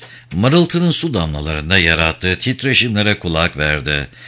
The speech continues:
Karanlığın ve gazın zorlayarak titregenleştirdiği loş ışığa, sesiyle ruh üflediği sanısına kapıldı.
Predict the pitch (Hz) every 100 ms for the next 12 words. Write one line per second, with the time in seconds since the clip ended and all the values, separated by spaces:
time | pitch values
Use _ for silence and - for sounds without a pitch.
0 | - - 127 139 151 147 160 156 143 127
1 | 123 113 131 92 120 107 104 110 82 85
2 | - 120 113 110 92 98 92 98 - 90
3 | 82 80 85 82 92 92 82 85 85 80
4 | 80 80 - 117 - 151 143 131 131 127
5 | 104 120 - 117 104 110 - 95 92 87
6 | 95 92 85 82 80 76 71 71